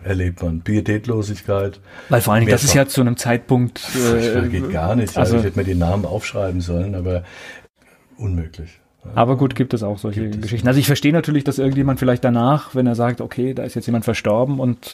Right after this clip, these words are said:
Speaker 2: vielleicht, dann kann man vielleicht das Gespräch suchen, aber das braucht ein bisschen Abstand, finde ich.
Speaker 1: Ach, absolut, ja.
Speaker 2: Ja. Mann, Mann, Mann, Mann.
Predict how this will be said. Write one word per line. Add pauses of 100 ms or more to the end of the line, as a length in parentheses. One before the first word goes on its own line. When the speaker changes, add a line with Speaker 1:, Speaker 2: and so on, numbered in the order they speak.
Speaker 2:
vielleicht, (220)
dann
kann
man
vielleicht
das
Gespräch
suchen,
aber
das (180)
braucht
ein
bisschen
Abstand,
finde
ich.
Speaker 1:
Ach,
absolut, (340)
ja.
Speaker 2:
Ja. (1000)
Mann,
Mann,
Mann,
Mann.